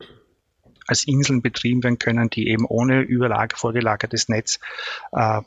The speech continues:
hochgefahren werden können. Also schwarzstartfähige Kraftwerke nennt man das. Über, über solche Kraftwerke werden Netzinseln gebildet, die dann sukzessive zusammengeschaltet werden, um wieder einen stabilen, großflächigen Netzbetrieb zu erzielen.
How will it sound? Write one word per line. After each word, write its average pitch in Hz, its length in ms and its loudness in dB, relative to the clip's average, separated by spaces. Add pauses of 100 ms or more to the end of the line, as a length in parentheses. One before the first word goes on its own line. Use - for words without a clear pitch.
(100)
hochgefahren 113 600 0
werden 110 160 -2
können. 110 240 -2
Also 107 180 -2
schwarzstartfähige 117 1000 -2
Kraftwerke - 580 -4
nennt 107 240 -4
man 110 80 -2
das. - 180 -4
Über, 113 160 -2 (100)
über 117 140 -2
solche 117 280 0
Kraftwerke - 600 -2
werden 107 180 -2
Netzinseln 139 680 -2 (600)
gebildet, - 680 0
die 123 180 -2
dann 117 400 2
sukzessive - 800 -4
zusammengeschaltet 110 1120 -2
werden, 110 280 0
um 113 320 2 (280)
wieder 113 220 -2
einen 104 140 -4
stabilen, 107 520 -4
großflächigen - 680 -4
Netzbetrieb - 580 -8
zu - 120 -4
erzielen. - 440 -8